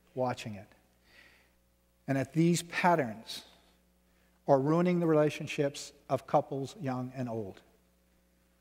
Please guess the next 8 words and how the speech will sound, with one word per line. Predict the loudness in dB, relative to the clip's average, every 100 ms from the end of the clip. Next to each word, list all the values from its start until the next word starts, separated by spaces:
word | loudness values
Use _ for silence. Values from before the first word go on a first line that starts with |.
| _ _ _ _ _ _ _ _ _ _ _ _ 0
And | 2 6
they | 6 8
don't | 4 0 2 4
argue | 6 4 0 -4 -4 -6
this | -2 0 0 -6 -14 -16 -2
on | -2 0
moral | 4 6 6 4
grounds. | 2 2 -2 -16 -20